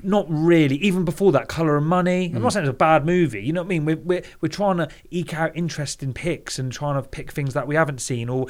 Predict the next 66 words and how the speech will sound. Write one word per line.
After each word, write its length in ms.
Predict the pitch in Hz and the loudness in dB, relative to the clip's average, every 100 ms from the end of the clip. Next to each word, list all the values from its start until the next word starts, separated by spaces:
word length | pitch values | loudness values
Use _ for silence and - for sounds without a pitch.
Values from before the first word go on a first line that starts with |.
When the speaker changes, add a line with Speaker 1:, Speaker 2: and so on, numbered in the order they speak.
| - | -8
Speaker 1:
that 100 | - | -8
we 80 | 143 | -2
wouldn't 260 | 139 156 143 | 0 0 0
usually 320 | 165 165 123 | -2 -2 -2
go 180 | 117 107 | -4 -4
to. 180 | 104 113 | -6 -6
So 100 | 165 | -6
it's 80 | 160 | -4
gonna 180 | 190 143 | -2 -2
happen. 320 | 160 - 98 | -2 -6 -4
But 180 | 101 151 - - - | 0 0 -2 -16 -4
I 80 | 151 | -2
just 180 | 165 | 2
felt 240 | - 151 127 | 4 6 4
like 140 | 127 | 0
we're 140 | 135 131 | 0 0
on 60 | |
a 40 | 127 | 2
run 340 | 135 139 104 | 4 4 2
of, 120 | 101 | -4
like, 280 | 113 107 110 - - - | -2 -2 -4 -12 -20 -8
not 240 | 135 147 143 | -2 -2 -2
the 60 | 110 - - | -8 -8 2
best 400 | 139 110 - 127 | 2 2 -4 -4
movies. 480 | 123 113 98 90 | -2 -2 -6 -12
You 60 | 104 | -8
know, 80 | 101 | -4
I 60 | |
wouldn't 160 | 123 151 | 0 0
Speaker 2:
Mm. 40 | |
Speaker 1:
be 80 | 131 | 0
rushing 480 | 123 131 131 - 127 | -2 2 0 0 -6
to 80 | 107 | -6
see 180 | - 113 | -6 -4
any 180 | 120 | -4
of 60 | 113 | -4
them 120 | 107 | -4
again. 300 | 101 110 98 98 | -4 -4 -4 2
Speaker 2:
Yeah. 80 | |
Speaker 1:
But 240 | 190 123 - - - - - | 6 6 4 -12 -20 -20 -18
today, 440 | - 143 127 123 - | 2 4 4 0 -6
save 400 | - - 135 120 | -8 0 2 2
the 100 | 117 | 0
day. 300 | 117 120 107 | 4 4 4
Speaker 2:
I 100 | 110 | -2
think 280 | - 110 - | -4 -8 -4
so. 100 | 127 | 2
Speaker 1:
Loved 300 | 131 113 - | 2 2 0
it. 100 | 113 | 4
I 100 | 151 | 6
would 120 | 160 | 8
watch 240 | 160 170 | 6 4
Speaker 2:
Yeah. 60 | - | 2
Speaker 1:
today's 340 | 156 143 143 | 2 4 2
film. 320 | - 131 117 110 - - - | 2 2 2 -2 -14 -20 -2
I 60 | 170 | 2
would 120 | 147 | 4
go 140 | - 143 | 6 6
in 100 | 131 | 4
tonight 220 | 127 131 | 0 -2
and 80 | 104 | -2
watch 140 | 104 | -8
it 20 | |
again. 300 | - - 104 | -6 -4 -4
I 80 | 98 | -4
Speaker 2:
Yeah. 160 | 101 | -6